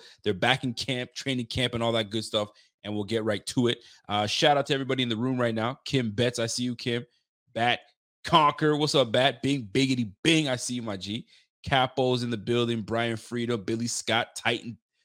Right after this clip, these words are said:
tighten up, Billy Scott. I see you, bro. Uh, are you feeling better? I'm feeling better. The back is better, but I had to get, um,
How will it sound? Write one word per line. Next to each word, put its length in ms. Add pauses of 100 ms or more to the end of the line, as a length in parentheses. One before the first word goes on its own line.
(140)
tighten 360
up, 180
Billy 200
Scott. 280
I 60
see 180
you, 80
bro. 160 (480)
Uh, 300
are 100
you 140
feeling 280
better? 280 (500)
I'm 80
feeling 240
better. 140
The 100
back 260
is 80
better, 280
but 180 (320)
I 80
had 140
to 60
get, 300
um, 400